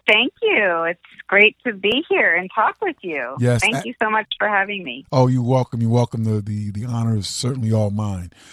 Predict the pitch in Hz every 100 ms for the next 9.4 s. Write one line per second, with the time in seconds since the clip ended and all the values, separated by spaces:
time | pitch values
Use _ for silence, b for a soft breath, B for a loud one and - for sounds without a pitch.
0 | B B 185 175 175 175 220 262 208 156
1 | - - 151 160 - 151 147 127 135 -
2 | b b b b b - 131 127 _ 139
3 | 117 113 110 - - - 151 151 143 151
4 | _ _ - 131 135 - 127 127 117 110
5 | - 131 123 - 117 110 113 139 - 117
6 | 117 120 117 117 120 175 196 _ _ -
7 | - 117 107 113 113 107 - 107 101 98
8 | 104 104 110 104 98 107 107 107 101 101
9 | 95 107 - 104